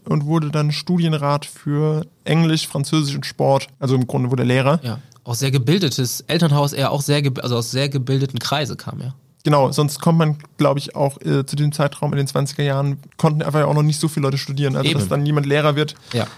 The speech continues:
Speaker 1: ist schon auch ein Hinweis darauf.
Speaker 2: Okay, er wurde dann Lehrer, hat diesen Job ausgeführt. Wie ging's dann weiter? Wie, wie ist seine Vita weiterhin?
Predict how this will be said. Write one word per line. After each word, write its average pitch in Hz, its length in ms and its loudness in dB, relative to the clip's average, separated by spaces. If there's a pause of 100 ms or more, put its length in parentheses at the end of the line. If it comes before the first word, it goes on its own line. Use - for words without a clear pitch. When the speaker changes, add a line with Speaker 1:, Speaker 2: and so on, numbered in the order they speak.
(140)
Speaker 1:
ist - 160 -4
schon 165 100 0
auch 160 120 0
ein 156 40 2
Hinweis 147 360 0
darauf. 135 400 -6 (260)
Speaker 2:
Okay, 147 280 2
er 131 280 2
wurde 156 220 4
dann 139 360 2
Lehrer, 156 720 2
hat 131 360 -4
diesen 123 240 0
Job 127 240 0
ausgeführt. 160 800 2 (300)
Wie 170 140 2
ging's 170 240 0
dann 147 340 -2
weiter? 143 340 -2
Wie, 131 280 -2
wie 147 100 -4
ist 143 100 -6
seine 131 240 -2
Vita 135 280 -2
weiterhin? 113 460 -4